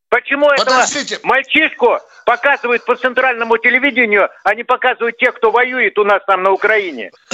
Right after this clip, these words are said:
Speaker 2: И, и тех, кто показывает, что воюет, тоже показывают. Но я не понимаю, почему Медведев оборзел. Его сынок решил вступить в Единую Россию. Он гражданин Российской Федерации, он имеет на это право.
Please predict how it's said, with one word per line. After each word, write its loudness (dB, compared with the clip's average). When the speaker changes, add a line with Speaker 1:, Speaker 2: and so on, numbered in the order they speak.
Speaker 2:
И, 0
и -2
тех, 0
кто 0
показывает, -2
что -2
воюет, -2
тоже 0
показывают. -4
Но 0
я 0
не -6
понимаю, -2
почему -4
Медведев -4
оборзел. -4
Его -4
сынок -4
решил -6
вступить -6
в -6
Единую -2
Россию. -2
Он -2
гражданин -4
Российской -6
Федерации, -2
он -6
имеет -2
на -2
это -2
право. -2